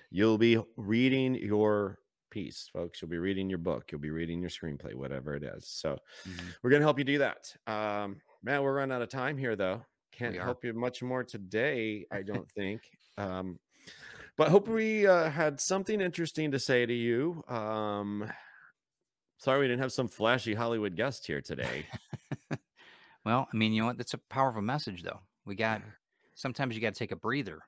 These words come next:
Speaker 2: I mean, how many guests can you have on? You have to, you know, you gotta make sure that people are, are getting the, the work done, too.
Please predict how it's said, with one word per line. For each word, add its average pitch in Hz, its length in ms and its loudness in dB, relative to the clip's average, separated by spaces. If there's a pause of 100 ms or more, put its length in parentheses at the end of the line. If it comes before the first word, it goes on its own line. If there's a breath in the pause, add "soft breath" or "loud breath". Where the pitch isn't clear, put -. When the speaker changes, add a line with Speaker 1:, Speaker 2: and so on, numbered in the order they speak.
(200)
Speaker 2:
I 101 60 -8
mean, 101 160 -6
how 101 100 -10
many 110 140 -8
guests 113 240 -6
can 107 160 -14
you 95 120 -12
have 98 140 -12
on? 104 200 -8
You 87 100 -14
have 98 140 -12
to, 95 100 -14
you - 840 -20
know, 95 40 -12
you 92 120 -12
gotta 101 160 -6
make 101 160 -10
sure 113 180 -6
that 95 120 -10
people 104 240 -10
are, 90 260 -10
are 101 100 -12
getting 98 360 -10
the, 87 260 -12 (180)
the 92 80 -10
work 104 260 -10
done, 87 200 -10
too. - 280 -10